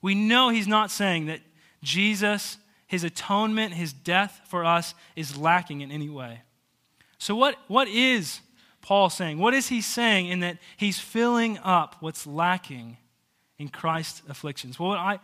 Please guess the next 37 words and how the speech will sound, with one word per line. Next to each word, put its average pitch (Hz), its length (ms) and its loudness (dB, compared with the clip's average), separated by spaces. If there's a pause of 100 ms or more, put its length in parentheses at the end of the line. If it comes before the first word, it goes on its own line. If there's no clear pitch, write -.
(160)
what 180 140 0
I 233 120 6
think 208 300 -2
he's 185 220 -6
saying, 131 540 -6 (1300)
and 156 100 -4
what 175 140 -4
the 170 80 -6
Scripture 220 480 -4
points 175 320 -6
to 160 160 -8
him 151 160 -6
saying, 147 300 -6
is 139 100 -8
that 156 120 -8
he's 220 320 -8
filling 202 600 -4 (340)
up 160 360 2 (1080)
what 165 140 -6
Jesus 175 500 -2
c-, - 160 -16
is 165 200 -4
not 170 320 -2
currently 196 560 0
doing. 135 420 -8
So 190 220 -2 (400)
where, 202 260 2 (140)
where 196 240 2
we've 220 360 0 (300)
known, 180 480 4
we've 180 180 -2
heard 233 420 2
the 196 80 -2
truth, 190 340 -2
where 175 80 -4
the 180 80 -4
Colossians 214 600 4